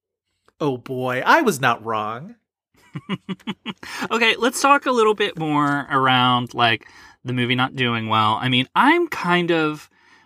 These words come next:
Speaker 2: I'm a little surprised, and it kinda sucks because this movie is, like, off of the map. Um, <laughs> it's off the end of the world.
Speaker 1: Yeah.
Speaker 2: Um,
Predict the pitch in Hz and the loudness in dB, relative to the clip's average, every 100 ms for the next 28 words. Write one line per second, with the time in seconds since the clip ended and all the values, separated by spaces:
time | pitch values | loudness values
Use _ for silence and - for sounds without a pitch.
0 | _ _ _ _ _ _ _ _ _ _ | _ _ _ _ _ _ _ _ _ _
1 | - 247 320 294 285 262 233 - 165 151 | -2 2 4 4 4 2 -2 2 4 4
2 | 147 156 - 220 208 - 147 - 143 139 | 2 -2 -2 -4 -2 2 0 0 -4 -2
3 | 123 160 156 147 135 131 123 120 123 117 | -2 -2 0 2 2 2 2 0 -2 -2
4 | - 123 123 - 160 160 160 107 98 95 | -4 2 2 2 -6 -8 -6 -4 -4 -8
5 | - _ _ _ _ _ - 104 95 92 | -14 _ _ _ _ _ -8 -6 -6 -10
6 | 87 - _ _ - 165 156 160 - - | -14 -20 _ _ -4 -2 2 2 2 4
7 | 156 160 - 120 104 104 120 131 143 151 | 4 4 0 -4 -4 -6 -8 -8 -6 -6
8 | 98 - - - - 131 117 110 104 | -8 -14 -20 -20 -8 0 2 2 -2